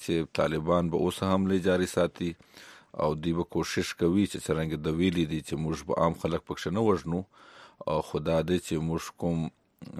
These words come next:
نښانې دي یا کوم هدفونه دي هغوی په نښه کولو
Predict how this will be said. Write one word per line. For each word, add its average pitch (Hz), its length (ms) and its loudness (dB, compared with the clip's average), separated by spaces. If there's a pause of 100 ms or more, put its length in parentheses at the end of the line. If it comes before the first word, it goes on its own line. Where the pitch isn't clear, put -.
(1800)
نښانې 87 500 6 (120)
دي 82 180 4
یا 82 80 2 (160)
کوم 87 140 4 (520)
هدفونه 87 500 0 (120)
دي 76 120 -4 (540)
هغوی 92 420 2 (300)
په 80 100 0 (520)
نښه 82 200 -4 (100)
کولو 85 300 2